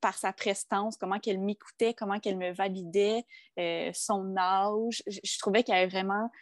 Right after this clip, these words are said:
tu rentrais, puis je sentais qu'il y avait une bonne ambiance. Je sentais que j'étais prête à me dévoiler, puis, puis c'est ça. Puis en effet, ça fonctionne vraiment bien.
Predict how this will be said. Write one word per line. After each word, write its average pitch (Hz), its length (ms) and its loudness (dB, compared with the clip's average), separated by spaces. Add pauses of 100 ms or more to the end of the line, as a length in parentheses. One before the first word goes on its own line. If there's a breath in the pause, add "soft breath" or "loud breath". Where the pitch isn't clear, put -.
(140 loud breath)
tu - 120 0
rentrais, 196 680 4
puis 190 280 -6 (340)
je 196 160 4
sentais 196 440 2
qu'il 214 120 -2
y 190 40 4
avait 185 380 -2
une 185 240 -2
bonne 202 240 6
ambiance. 180 540 0
Je 180 100 2
sentais 190 400 2
que 196 140 0
j'étais 175 300 0
prête - 300 -2
à 190 100 -4
me 185 100 -10
dévoiler, 175 600 -2
puis, 165 500 -6 (1040 loud breath)
puis 175 240 -2
c'est 175 140 0
ça. - 100 -2 (100)
Puis 175 520 4
en 180 140 4
effet, 185 260 2
ça 196 180 0
fonctionne 180 380 -4
vraiment 175 320 -2
bien. 156 180 -8